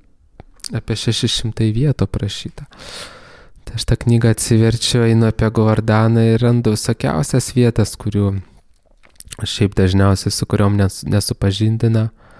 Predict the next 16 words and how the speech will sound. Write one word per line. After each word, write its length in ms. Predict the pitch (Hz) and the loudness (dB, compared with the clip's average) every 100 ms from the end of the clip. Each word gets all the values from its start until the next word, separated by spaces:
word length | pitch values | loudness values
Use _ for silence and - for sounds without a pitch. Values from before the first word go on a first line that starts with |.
| - - - _ - _ - _ _ _ _ _ _ _ | -20 -20 -20 _ -20 _ -20 _ _ _ _ _ _ _
Ir, 400 | 120 113 113 110 | 2 4 4 4
e, 320 | 107 107 101 107 - - - - _ _ _ 127 | 4 4 2 0 -10 -20 -20 -20 _ _ _ -16
tai 140 | - 127 | -2 0
užtrunki. 640 | 117 - 175 170 110 95 90 - - | 0 0 0 0 0 -4 -6 -10 -6
Arba 240 | 101 107 | -4 0
į 60 | 101 | 2
Vrindavaną 640 | 104 101 107 123 123 120 113 | 2 2 4 2 2 2 2
važiuoji, 480 | 113 104 113 110 110 | 2 2 2 2 -2
pats 300 | 117 110 - | -4 -2 -2
ir 80 | 120 | -2
ieškai. 460 | 117 113 - 113 104 - - - - - - - - - - - - - - - - - - - - _ - _ - _ _ - - - - - - - - - - | 0 0 -2 -6 -8 -12 -8 -6 -4 -4 -6 -10 -14 -16 -18 -18 -20 -20 -20 -20 -20 -20 -20 -20 -20 _ -20 _ -20 _ _ -20 -20 -20 -20 -20 -20 -20 -20 -10 -2
Palei 240 | 107 107 | 2 2
knygą, 460 | - 113 110 110 104 - - - - _ _ _ _ _ - _ _ - | 2 2 2 4 0 0 -10 -20 -20 _ _ _ _ _ -20 _ _ 0
kai 140 | 104 | 2
randi, 460 | 98 101 104 - 101 101 - _ _ _ | 4 4 4 2 2 0 -6 _ _ _
o, 160 | 110 | 2